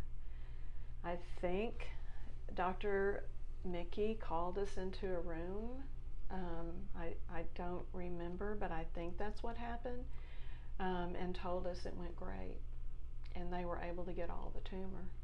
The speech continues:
I think they had to leave some microscopic, um, cancer cells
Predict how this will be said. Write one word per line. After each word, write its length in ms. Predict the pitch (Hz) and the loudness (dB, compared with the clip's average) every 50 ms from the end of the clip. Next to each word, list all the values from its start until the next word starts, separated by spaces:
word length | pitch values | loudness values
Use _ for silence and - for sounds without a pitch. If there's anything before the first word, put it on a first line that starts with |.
| - - - - - - - - - - - - - - - - - - - - - | -2 -2 -2 -4 -2 -2 -2 0 0 0 -2 -2 -2 -2 -2 -2 -2 -2 -2 -2 -2
I 80 | 175 175 - | -2 -2 -2
think 200 | - 185 180 180 | -2 -2 -2 0
they 160 | - 185 180 | 0 0 2
had 220 | 180 190 185 185 175 | 2 2 2 2 2
to 60 | 196 | 2
leave 340 | 180 175 175 175 175 180 175 | 4 4 4 4 2 2 0
some 240 | - - - 175 170 | -2 -2 -2 -2 0
microscopic, 920 | 170 170 170 175 - - 170 - - - - 165 165 175 - 185 180 175 170 - - - - - - | 0 0 0 0 0 0 0 0 0 0 0 0 0 0 0 0 0 0 0 0 0 -2 -2 -2 -2
um, 380 | - 175 170 170 170 170 170 175 180 185 - - - - - - - - - - - - - - - - | -2 -2 -2 -2 0 -2 -2 -2 -2 -2 -2 0 0 0 0 0 0 -2 -2 -4 -4 -2 0 0 0 0
cancer 560 | - - 170 170 180 180 - - 226 220 226 | 0 0 0 0 -2 -2 -2 -2 -2 -2 -2
cells 500 | - - 240 226 226 233 240 247 247 247 | 0 0 2 2 2 2 0 0 0 -2